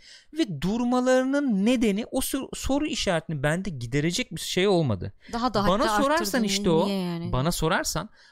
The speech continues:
Speaker 1: Apocalypse Now veya o benzer işte filmler izleyerek büyümüş birinin, tamam mı? Filmi oraya çekme, oraya benzetme çabası bu. Özenti yani bence.
Speaker 2: Şey gibi değil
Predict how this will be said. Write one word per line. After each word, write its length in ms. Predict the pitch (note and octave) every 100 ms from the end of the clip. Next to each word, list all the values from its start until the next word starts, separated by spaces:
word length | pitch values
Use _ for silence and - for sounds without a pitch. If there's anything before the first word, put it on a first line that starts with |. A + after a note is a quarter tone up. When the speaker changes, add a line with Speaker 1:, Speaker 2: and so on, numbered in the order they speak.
| -
Speaker 1:
Apocalypse 640 | F3 - A#3 - D3+ - F#3+
Now 260 | G3 G3
veya 200 | E3+ D#3
o 160 | D3+ C3+
benzer 400 | D3 D3+ E3+ F#3
işte 240 | D3+ - C#3+
filmler 480 | - C#3+ C#3 C3+ -
izleyerek 540 | D3+ C#3 D3+ D#3 B2+ B2
büyümüş 480 | C#3 E3+ D#3 B2 C3
birinin, 500 | D3 G#3 F3+ A#3+ - _ _
tamam 280 | - F#4 E4
mı? 200 | C3 F#2+ - _ _ - -
Filmi 440 | - D#4 D4+ D4
oraya 440 | - E4 G4 F#4 -
çekme, 380 | - A#3+ D4
oraya 380 | F4+ C#4+ E4 G#3+
benzetme 500 | G#3 G#3+ G#3 A#3 D4+
çabası 520 | - F3+ C#3 B2+ B2+
bu. 180 | G#2+ G2 - - - -
Özenti 560 | G3 F3 A3 A#3 A#3 D4+
yani 360 | C#4 A#3+ F3
bence. 240 | C#3 A2+ A2
Speaker 2:
Şey 240 | D4 D#4
gibi 280 | A3+ F#3+
değil 100 | F#3